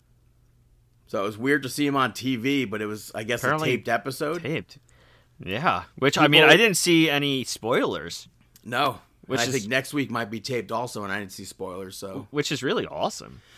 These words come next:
Speaker 1: But people are saying that he probably got nabbed for steroids or something, given that the report was a policy issue.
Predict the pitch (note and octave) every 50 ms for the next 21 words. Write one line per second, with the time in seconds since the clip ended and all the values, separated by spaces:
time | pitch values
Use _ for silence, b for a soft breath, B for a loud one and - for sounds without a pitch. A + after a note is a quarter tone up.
0 | b b b b _ - D#3 D3 B2+ E3 G3 G3+ G3 G#3 F3 - - G3+ F#3 F#3+
1 | F3+ E3+ D#3+ C#3 B2+ - B2+ C3+ D#3+ E3+ E3+ F3 D#3+ D#3 D#3 C3+ A#2+ B2+ B2+ C3
2 | C#3+ C#3+ B2+ - A#2+ - - - - A2 G#2 C3 D3 D#3 F3+ F#3 E3 E3+ F3 D#3+
3 | - F#3+ F3+ - - F#3+ E3+ C3 D3 C#3 C#3 D3 D3 C3+ B2 - C3 C3 B2+ B2
4 | A#2 A#2 A2 - - - A#2 C3 C#3+ - - - _ _ _ _ _ _ _ _
5 | _ - G#2+ A2 A#2+ B2 B2 A#2+ A2+ A#2 A#2+ A#2 G#2+ G2+ F2+ - - - A#2 A#2
6 | B2 D#3 E3+ E3 - F#3+ F3+ F#3 F#3 F3 - - A3 G#3+ G#3